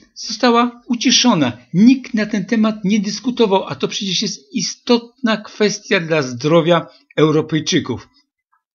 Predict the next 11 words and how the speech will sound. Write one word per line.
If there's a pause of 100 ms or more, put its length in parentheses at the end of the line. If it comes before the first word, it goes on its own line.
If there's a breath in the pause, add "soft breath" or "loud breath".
(160)
Dla
zdrowia (560 loud breath)
wszystkich
Europejczyków, (140)
włącznie
też
z
tymi
imigrantami,
którzy
są